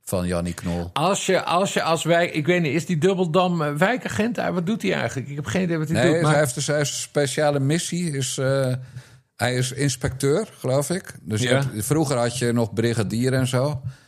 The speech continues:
Speaker 2: Ja.
Speaker 1: Eh, maar tegenwoordig word je naar hoofdagent. Dus je hebt laagste rang agent, dan heb je hoofdagent en dan daarna word je meteen inspecteur.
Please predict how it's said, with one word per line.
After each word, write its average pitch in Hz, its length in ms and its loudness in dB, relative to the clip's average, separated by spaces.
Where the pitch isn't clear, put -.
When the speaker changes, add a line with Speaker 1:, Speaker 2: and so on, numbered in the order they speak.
Speaker 2:
Ja. 117 280 0
Speaker 1:
Eh, 110 160 2
maar 117 160 2
tegenwoordig 127 420 2
word 117 280 2
je 120 100 -2
naar 117 240 2
hoofdagent. 113 880 0
Dus 98 80 -12
je 117 60 0
hebt 117 140 -2
laagste 127 440 2
rang 117 200 0
agent, 127 480 -2
dan 120 100 -4
heb 113 120 -2
je 110 100 0
hoofdagent 143 760 0
en 123 100 0
dan 120 180 2
daarna 117 300 2
word 127 140 2
je 123 60 2
meteen 117 320 0
inspecteur. 120 720 -2